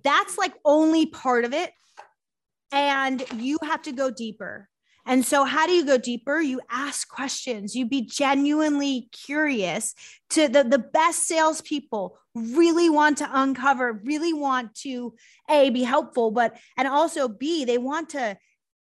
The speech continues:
understand the other person and create that relationship. And so if you want to lose weight, that's great. So what will that do for you? Can you remember a time where you felt like that?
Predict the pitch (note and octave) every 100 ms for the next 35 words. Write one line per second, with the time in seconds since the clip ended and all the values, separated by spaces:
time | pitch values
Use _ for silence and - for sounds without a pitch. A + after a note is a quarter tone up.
0 | _ - D#4 F4 D4 - - C4+ C#4+ F4
1 | C#4+ - C4 C#4 C4+ - D4 - D4 A#3+
2 | - C4+ D#4 D#4 A#3+ A3 A3+ F#4 - C#4
3 | A#3 F#3+ F#3 - B3 B3+ - D#4 C4 -
4 | _ _ _ _ - - D4 B3+ D4+ E4
5 | F#4 F4 D#4 A#3+ D4+ F#4 C4 B3+ - F#4+
6 | D#4 - - D4 C4 - - A3+ E4 F4+
7 | G4+ F#4+ D#4+ B3+ C4 - C4+ G#3+ F#3 -
8 | G3+ _ _ _ _ _ _ - D4 D#4
9 | F4 E4 C4+ D4+ D#4+ E4+ C#4 - C#4 D4
10 | D4+ B3 A#3+ A#3 B3 A#3+ A#3+ A3+ A3+ B3
11 | - B3+ B3+ - G#3+ G3+ - F3 F3